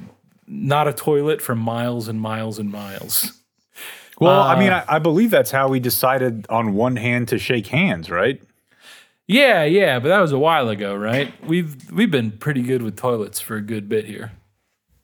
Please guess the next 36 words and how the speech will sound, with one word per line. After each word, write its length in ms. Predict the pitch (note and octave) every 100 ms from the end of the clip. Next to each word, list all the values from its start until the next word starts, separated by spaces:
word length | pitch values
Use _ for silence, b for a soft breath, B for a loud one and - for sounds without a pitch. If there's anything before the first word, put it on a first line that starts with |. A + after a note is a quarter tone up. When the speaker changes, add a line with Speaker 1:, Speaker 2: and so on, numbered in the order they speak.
| _ _ _ _ _ _ _ b b
Speaker 2:
Yeah, 300 | F#3+ F#3+ F#2+
I 80 | A2
just, 240 | B2 A#2 -
I 160 | A#2
wonder, 360 | A#2 C#3+ A2+ F2+
like, 260 | F2+ F2
is, 240 | F#2+ E2 E2 -
is 260 | F2+ E2
the, 280 | - E2+ E2+
well, 160 | F#2+ A#2
I 20 |
mean, 140 | A2 G#2+
I 60 |
guess 280 | G#2+ A#2 -
for 140 | -
the 80 | G2
most 220 | G2+ G2+
part, 380 | - F2+ E2 D#2 _ _ _ _ - - - - - -
there's 160 | - G2
not 200 | A2+ G2+
a 40 |
lot 220 | G2+ G2+
of, 200 | F#2 F2
uh, 120 | F2+ E2
shaking 460 | - A2+ F#2 F2+
hands 520 | F2+ F#2+ E2+ D2+ - -
in 60 | B B B
Speaker 1:
Oh, 120 | E3 D3
Speaker 2:
some 100 | C3
Speaker 1:
well, 120 | D#3
Speaker 2:
of 60 |
these 60 | -
cultures 380 | - F#2+ - F#2
we're 100 | F2
speaking 400 | - F#2+ E2+ E2+
of. 240 | D#2 F2